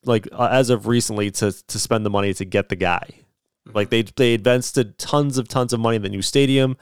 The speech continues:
Speaker 1: They went out and was aggressive to get Davante. They haven't been successful since they moved to that new stadium. I don't know. Something, something is just telling me he could be a Raider.
Speaker 2: Just win, baby, win. I
Speaker 1: Yeah.
Speaker 2: think we,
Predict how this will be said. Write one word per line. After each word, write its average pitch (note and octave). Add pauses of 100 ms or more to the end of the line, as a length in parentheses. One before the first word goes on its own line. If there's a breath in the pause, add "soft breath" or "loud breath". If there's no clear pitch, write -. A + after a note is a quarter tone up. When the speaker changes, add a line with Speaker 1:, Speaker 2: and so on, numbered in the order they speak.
(400 soft breath)
Speaker 1:
They A2
went A#2+
out A2+
and A2
was G#2
aggressive G#2+
to -
get G2+
Davante. G2+ (640)
They A2+
haven't B2
been B2+
successful A2+
since A#2
they A#2
moved A2+
to A2+
that A2
new A2+
stadium. G#2+ (1040 soft breath)
I C3
don't C#3
know. A#2+
Something, D3 (140)
something E3
is D3+
just -
telling B2+
me A#2
he A2+
could A#2+
be A2
a G#2
Raider. F#2 (380)
Speaker 2:
Just A2+
win, B2+
baby, B2
win. A#2+
I G#2+
Speaker 1:
Yeah. G2
Speaker 2:
think A2+
we, A#2+